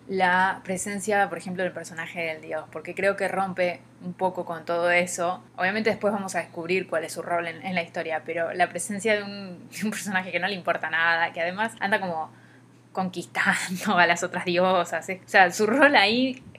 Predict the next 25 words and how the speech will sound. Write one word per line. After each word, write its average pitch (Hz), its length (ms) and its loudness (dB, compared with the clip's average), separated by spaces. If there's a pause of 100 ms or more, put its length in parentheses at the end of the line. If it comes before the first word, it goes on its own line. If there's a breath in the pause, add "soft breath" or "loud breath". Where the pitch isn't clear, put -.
(200)
no 226 160 4
se 233 100 0
entiende 196 300 0
al 165 100 -2
inicio 196 420 -2
y 175 180 -4
uno 180 100 -4
dice, 190 260 -4
"Pero 180 140 -6
este, 175 220 -4
¿por - 180 -14
qué 185 120 -2
es 190 80 -4
dios?". 175 360 0 (320 loud breath)
Después 180 300 -6
uno, 180 360 -2 (300)
obviamente, 165 600 -4 (120)
hay 180 360 -2
un 180 120 -4
porqué 185 840 0
y, - 360 -14 (160)
y 185 100 -8
la 170 80 -4
historia 175 340 -2
cierra. 170 460 0